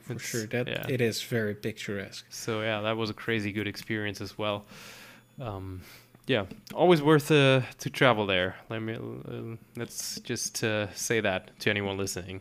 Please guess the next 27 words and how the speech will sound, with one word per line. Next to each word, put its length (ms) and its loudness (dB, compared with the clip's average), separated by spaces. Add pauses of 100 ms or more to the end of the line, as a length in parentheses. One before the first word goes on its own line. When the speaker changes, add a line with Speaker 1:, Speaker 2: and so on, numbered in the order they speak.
(120)
Speaker 2:
of 120 -20
course. 300 -6
Speaker 1:
Yeah, 260 6
Speaker 2:
<laughs> 100 4
Speaker 1:
for 60 2
sure. 280 4 (100)
It's, 340 2
uh, 440 6
it's 200 -2
got 180 6
my 260 6
thumbs 520 6
up, 260 4
uh, 60 6 (220)
of 120 -2
approval 560 4
as 140 2
well. 340 0 (240)
Speaker 2:
<laughs> 160 0 (720)
Slap 340 -2
that 240 2
stamp 320 0
right 180 2
on 160 0
there. 180 0
<laughs> 580 -6
Speaker 1:
Whoopsh. 800 2